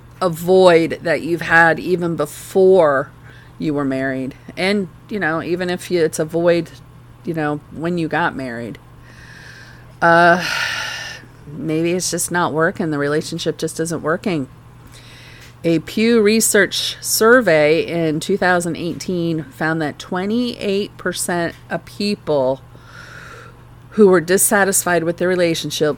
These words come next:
feels lonely all or most of the time. And this is the highest number since nineteen seventy-four, so way before the pandemic. And this number is rising, unfortunately.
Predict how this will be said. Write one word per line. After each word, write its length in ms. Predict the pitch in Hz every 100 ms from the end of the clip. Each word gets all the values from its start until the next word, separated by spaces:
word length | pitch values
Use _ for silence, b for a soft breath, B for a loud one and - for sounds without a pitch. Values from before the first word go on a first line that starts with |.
| -
feels 360 | - 180 170
lonely 440 | 170 175 175 175 170
all 600 | - 156 156 175 196 208 B B -
or 140 | 160
most 400 | 165 156 160 -
of 80 | 160
the 80 | 147
time. 560 | - 151 135 117 95 - - - - -
And 220 | 160 156
this 280 | 165 190 -
is 220 | - 175
the 200 | - 156
highest 960 | 151 - - 165 175 202 233 240 - -
number 880 | 202 208 214 214 202 170 151 139 - - B B B B B
since 320 | - 170 156
nineteen 400 | 165 165 - 160
seventy-four, 920 | - 160 151 151 151 156 135 82 - - - - -
so 200 | - 151
way 560 | 151 185 180 185 180 175
before 320 | 156 - 151
the 80 | 131
pandemic. 720 | 156 135 135 117 98 73 - - - - B B B B B B B B -
And 420 | 175 180 180 170 165
this 200 | 208 226
number 280 | 226 226
is 100 | 220
rising, 640 | 208 208 233 208 156 131 - - - - - -
unfortunately. 880 | 160 156 - 156 - 151 - 139 143